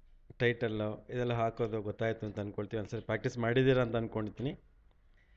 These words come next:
ಈಗ, ಆಮ್, ಈ ಸಿನಿಮಾಗೆ ಮ್ಯೂಸಿಕ್‌ನ ಹಾಕೋದು ಹೇಗೆ ಅಂತ, ಆ, ಅಂತ ಸ್ವಲ್ಪ ತಿಳ್ಕೊಳ್ಳೋಣ. ಈ ಉದಾಹರಣೆಗೆ ನೀವೆಲ್ಲ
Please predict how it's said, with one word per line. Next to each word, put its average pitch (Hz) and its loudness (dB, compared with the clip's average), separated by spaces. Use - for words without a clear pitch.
ಈಗ, 175 6
ಆಮ್, 139 0
ಈ 151 2
ಸಿನಿಮಾಗೆ 165 0
ಮ್ಯೂಸಿಕ್‌ನ 208 4
ಹಾಕೋದು 135 4
ಹೇಗೆ 98 2
ಅಂತ, 98 -6
ಆ, 123 0
ಅಂತ 117 -6
ಸ್ವಲ್ಪ 131 -6
ತಿಳ್ಕೊಳ್ಳೋಣ. 101 -4
ಈ - -4
ಉದಾಹರಣೆಗೆ 175 4
ನೀವೆಲ್ಲ 165 4